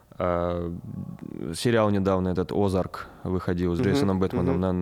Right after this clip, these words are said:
Speaker 1: на, на Netflix, он тоже носит там New Balance. Джесси Айзенберг, э, в "Добро пожаловать в Зомбиленд".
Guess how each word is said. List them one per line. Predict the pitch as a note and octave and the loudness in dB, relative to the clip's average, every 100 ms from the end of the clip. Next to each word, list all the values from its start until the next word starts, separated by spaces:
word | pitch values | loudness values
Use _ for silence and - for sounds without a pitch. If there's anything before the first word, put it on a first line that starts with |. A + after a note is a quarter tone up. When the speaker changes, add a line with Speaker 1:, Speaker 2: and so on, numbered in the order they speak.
| F2+ | 0
Speaker 1:
на, | F#2 | 0
на | F#2 | 0
Netflix, | - E2+ F2 | -2 -4 -2
он | E2+ | 0
тоже | G2 G#2 | 2 2
носит | G2 F#2 F2+ E2+ | 0 0 -2 -2
там | F2+ | -2
New | F2+ | 0
Balance. | F2 F#2+ F2+ F2 | 0 0 2 0
Джесси | F#2+ A2 F2 | 0 0 2
Айзенберг, | F#2+ F#2+ F#2 F2+ F2+ - | 2 2 0 0 -2 -2
э, | F2+ F2+ F2 | -2 0 0
в | |
"Добро | F2 F2+ F#2 | -2 0 0
пожаловать | F#2 F2+ F2+ F2 | -2 0 -2 0
в | |
Зомбиленд". | F#2 F2+ F2+ F2+ F2 E2+ | 0 0 0 0 0 -2